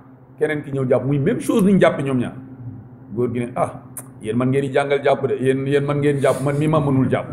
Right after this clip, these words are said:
Kon bil hikmati wal maw'izatil hasana. Beneen bi ci des,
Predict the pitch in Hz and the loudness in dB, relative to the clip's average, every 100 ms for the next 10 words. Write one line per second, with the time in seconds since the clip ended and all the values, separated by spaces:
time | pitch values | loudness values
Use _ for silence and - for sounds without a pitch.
0 | 120 - 117 - - - - 269 254 170 | -10 -10 -10 -12 -14 -16 -2 2 2 2
1 | 190 254 - 226 233 185 160 151 156 123 | 0 -2 -4 -2 0 2 2 2 0 -2
2 | 131 113 110 117 104 - - - - - | -6 -4 -2 -2 -4 -6 -8 -10 -14 -16
3 | - - 147 269 294 277 180 123 - | -16 0 4 4 4 0 0 0 -2